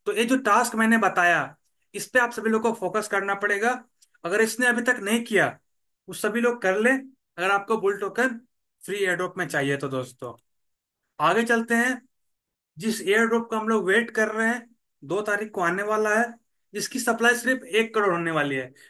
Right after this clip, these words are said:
सिर्फ एक करोड़ बुल टोकन डिस्ट्रीब्यूट होने वाला है लगभग सत्रह अठारह लाख लोगों के साथ। हंड्रेड परसेंट डिस्ट्रीब्यूट होगा दोस्तों पब्लिक के साथ,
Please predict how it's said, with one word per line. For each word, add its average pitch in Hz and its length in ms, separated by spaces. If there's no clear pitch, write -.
सिर्फ 254 340
एक 254 240
करोड़ 226 280
बुल 208 240
टोकन 233 420
डिस्ट्रीब्यूट 196 540
होने 190 240
वाला 190 400
है 233 180
लगभग 190 300
सत्रह 208 260
अठारह 170 640
लाख 190 240
लोगों 170 220
के 160 100
साथ। 131 280
हंड्रेड 190 400
परसेंट 233 260
डिस्ट्रीब्यूट 226 460
होगा 226 180
दोस्तों 226 380
पब्लिक 202 340
के 208 80
साथ, 226 220